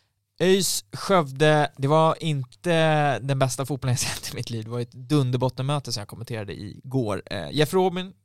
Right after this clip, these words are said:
trevligt, prata med honom. Eh, blev glad när man pratade om Hammarby. Matchen var nog en av de, eh, tuffare som jag har kommenterat. Man sitter i ett bås på Gärdet och sen så har man en producent och en som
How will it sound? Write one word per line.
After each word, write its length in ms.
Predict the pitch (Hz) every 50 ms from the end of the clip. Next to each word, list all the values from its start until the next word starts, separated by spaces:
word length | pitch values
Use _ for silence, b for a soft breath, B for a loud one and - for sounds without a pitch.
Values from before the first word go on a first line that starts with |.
| _ _ _ -
trevligt, 400 | 139 131 120 120 131 151 - -
prata 220 | - 131 127 -
med 100 | 120 123
honom. 380 | 127 127 123 120 127 143 160 175 - _ _ _ _ _
Eh, 460 | - 120 120 117 117 117 117 117 117 117 131 143 - _ _ _ _ _ _ _ _ _ _ _ _ 120
blev 120 | 120 123
glad 220 | 117 120 123 123 127
när 80 | 131
man 80 | 127 127
pratade 200 | 123 127 117 110
om 60 | 120 123
Hammarby. 480 | 127 127 123 123 117 131 139 139 135 - _
Matchen 720 | - 139 160 160 - - - - 180 175 160 156 156 151 -
var 540 | - 135 131 139 135 135 135 131 131 131 120 127 _ _ _ _ _ _ _ _ _ _ _ _ _ _ _ _ _ _ _ _ _
nog 600 | 165 170 185 214 220 214 208 208 202 190 180 -
en 260 | - 147 156 151 147
av 60 | 147 147
de, 280 | 147 143 143 143 143
eh, 140 | 143 143 139 - - _ _ - -
tuffare 520 | 175 - - - - - 180 165 156 131
som 140 | - - 131
jag 60 | 123
har 60 | 123
kommenterat. 580 | 123 131 123 123 156 147 123 92 - - _ - - _ _ _ _ _ _ _ _
Man 120 | 139 143
sitter 480 | - 175 160 165 _ - 160 147 143 135
i 380 | - - 120 139 139 120 - - - _
ett 140 | 135 127 123
bås 400 | 131 143 147 147 139 127 120 -
på 100 | - 127
Gärdet 640 | 123 127 127 123 120 117 120 113 - _ - - - _
och 120 | 135 123
sen 180 | - 131 123 120
så 120 | 120 127
har 80 | 123 120
man 260 | 120 123 120 117 117
en 180 | 117 117 117 120
producent 600 | - 123 117 117 113 - 131 120 117 110 107 -
och 60 | 107
en 80 | 104
som 220 | 107 - 117 113